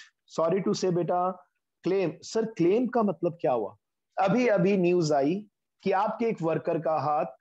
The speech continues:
मशीन में आ गया, राइट बेटा? अब इस कंडीशन में वो अभी हॉस्पिटलाइज हुआ है, अभी आपने दिया नहीं है, आपकी एक लायबिलिटी क्रिएट हो गई। ठीक है, अब आंसर देखना, आंसर में क्या चेंज आएगा।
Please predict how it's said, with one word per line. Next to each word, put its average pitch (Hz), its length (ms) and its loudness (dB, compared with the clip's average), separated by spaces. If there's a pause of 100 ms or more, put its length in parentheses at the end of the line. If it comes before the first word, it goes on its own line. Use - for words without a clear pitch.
(300)
मशीन 165 420 -2
में 151 120 -2
आ 113 140 -4
गया, 95 300 -16 (480)
राइट 170 240 0
बेटा? 190 360 -2 (460)
अब 196 160 2
इस 262 180 2
कंडीशन 196 500 2
में 147 260 -2 (280)
वो 170 100 0
अभी 175 280 2
हॉस्पिटलाइज 170 760 0
हुआ 165 220 0
है, 160 180 -8 (300)
अभी 151 200 -2
आपने 170 340 -2
दिया 156 300 -2
नहीं 165 240 -2
है, 165 200 -4 (260)
आपकी 233 560 -2
एक 214 220 0
लायबिलिटी 165 640 2
क्रिएट 165 440 0
हो 127 120 0
गई। 107 260 -2 (380)
ठीक 202 200 -4
है, 208 160 0
अब - 440 -4
आंसर 190 380 2
देखना, 175 340 2
आंसर 165 400 0
में 185 160 -2
क्या 180 240 -2
चेंज 160 340 -2
आएगा। 120 340 0